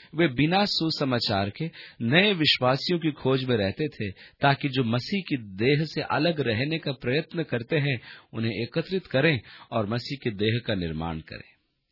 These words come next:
एक संगति से दूसरी संगति में लोगों को ले आने से मसीह की देह का निर्माण नहीं होता। मसीह की देह का विस्तार तब होता है, जब हम संसार के लिए साक्षी बनते हैं और उन्हें,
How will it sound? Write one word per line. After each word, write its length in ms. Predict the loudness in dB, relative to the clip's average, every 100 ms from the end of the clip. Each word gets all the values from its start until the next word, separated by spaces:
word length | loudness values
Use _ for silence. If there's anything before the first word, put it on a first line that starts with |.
| _
एक 180 | 0 2 0
संगति 500 | -6 -4 -4 -4 -6
से 140 | -6
दूसरी 460 | -6 -6 -6 -6 -8
संगति 480 | -6 -8 -8 -6
में 140 | -6 -4
लोगों 380 | 0 0 0 -2
को 120 | -2
ले 180 | 0 0
आने 300 | 0 0 -2
से 200 | -2 -6 -6 -18 -10
मसीह 380 | -2 -2 0 -2 0
की 80 | -2
देह 240 | 0 0
का 80 | 0
निर्माण 460 | -2 -2 0 -2 0
नहीं 260 | -2 -4
होता। 380 | -4 -6 -10 -16 -18 _ _ _ _
मसीह 280 | 0 2 0
की 160 | 0 2
देह 260 | 6 6
का 140 | 4 2
विस्तार 520 | 2 0 4 4 4 4
तब 160 | 4 4
होता 320 | 2 0 -4
है, 200 | -4 -6 -12 -20 -4
जब 120 | -2
हम 160 | 0 -2
संसार 760 | -4 -2 -2 -2 2 4 4
के 140 | 2 -2
लिए 120 | -4
साक्षी 460 | -2 -2 -2 -4
बनते 360 | -2 -4 -4 -4
हैं 200 | -6 -6 -12 _ 6
और 180 | 6
उन्हें, 420 | 8 4 6 6